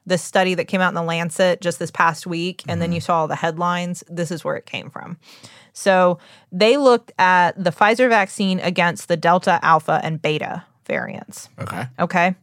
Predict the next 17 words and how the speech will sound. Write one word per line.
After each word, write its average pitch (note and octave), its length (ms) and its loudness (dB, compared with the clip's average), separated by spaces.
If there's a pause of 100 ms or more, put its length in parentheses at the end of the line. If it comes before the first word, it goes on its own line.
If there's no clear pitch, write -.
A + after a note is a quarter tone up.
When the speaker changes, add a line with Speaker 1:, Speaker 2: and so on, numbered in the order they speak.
(720)
Speaker 1:
And G3 220 4
what G#3 160 8
it B3+ 200 2 (320)
found, F#3+ 520 2
like F3 200 2
I G3 60 6
said, F#3 200 2
has F3 80 0
been F3+ 180 -2
widely, F#3 400 2
widely A#3 500 2
reported, F#3 520 2
but - 100 -4
not F3 160 0
necessarily D#3+ 400 -4
well F3+ 300 4
reported. D#3 580 -4